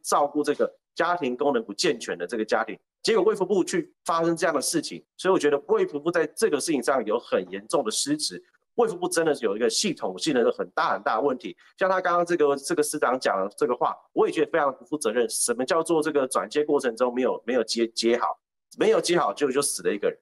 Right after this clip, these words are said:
而且我刚刚提到，这不会只有个案而已。我看我们调阅数据，每年受虐的儿童有一万多人呢，每年一万多人。那到-，到底我们的卫福部，到底我们整个社会安全网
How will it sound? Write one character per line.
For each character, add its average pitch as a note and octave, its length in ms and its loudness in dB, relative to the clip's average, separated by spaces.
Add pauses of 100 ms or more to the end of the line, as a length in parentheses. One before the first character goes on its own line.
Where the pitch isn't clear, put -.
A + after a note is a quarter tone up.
(260)
而 - 80 0
且 F3+ 120 0
我 C#3+ 40 2
刚 D#3+ 120 2
刚 F3 80 0
提 C#3 100 -6
到， D3 240 0 (260)
这 A#3 140 4
不 A3 140 0
会 F#3+ 100 4
只 - 180 -8 (120)
有 G#2 100 2 (120)
个 D3+ 180 4
案 C#3+ 200 0
而 G2+ 140 -2
已。 G2+ 120 -6
我 A3 80 -2
看 F#3+ 280 -2 (100)
我 D#3 140 -2
们 C3 100 -2
调 D#3+ 200 2
阅 D3+ 80 4
数 D3 180 -2
据， C3 320 -2 (220)
每 D#3 280 4
年 C#3+ 360 2
受 G3 380 -2
虐 F#3+ 160 2
的 C#3+ 60 2
儿 A#2+ 120 4
童 A2+ 260 -8
有 G#2+ 180 -4
一 A2+ 140 -4
万 D3+ 280 0
多 B2+ 200 2
人 F2 160 2
呢， E2 80 -4 (140)
每 C#3 180 2
年 C#3+ 200 2
一 D3+ 60 6
万 F3+ 180 2
多 D#3+ 200 4
人。 G#2 280 2
那 F3+ 140 2
到-， C#3 380 0
到 F#3 160 0
底 B2 140 -2
我 B2 100 -12
们 G#2+ 80 -6
的 A#2 140 0
卫 E3+ 160 2
福 C3 180 -10
部， D3+ 200 0
到 D3+ 140 2
底 C3 100 0
我 A2+ 80 -6
们 G#2+ 180 -6
整 G2+ 240 -2
个 G2+ 180 0 (220)
社 - 180 2
会 E3 100 4
安 D#3 200 -4
全 A#2+ 160 0
网 F#2+ 180 2